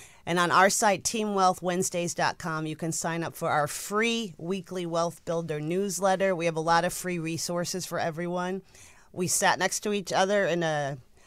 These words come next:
show about six years ago and said, "Let's do something significant for financial empowerment." And, um,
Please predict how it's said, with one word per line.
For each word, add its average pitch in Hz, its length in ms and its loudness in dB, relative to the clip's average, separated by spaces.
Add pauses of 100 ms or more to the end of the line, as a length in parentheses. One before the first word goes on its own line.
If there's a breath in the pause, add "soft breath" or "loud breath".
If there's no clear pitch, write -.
(140 soft breath)
show 214 360 8
about 185 300 6
six - 280 -2
years 190 220 0
ago 190 260 2
and 165 140 -2
said, 170 180 -2
"Let's 165 200 -4
do 180 120 -6
something 175 380 -2
significant 170 600 -6
for 160 120 -6
financial 160 500 -6
empowerment." 156 800 -2
And, 147 380 -4
um, 131 480 -4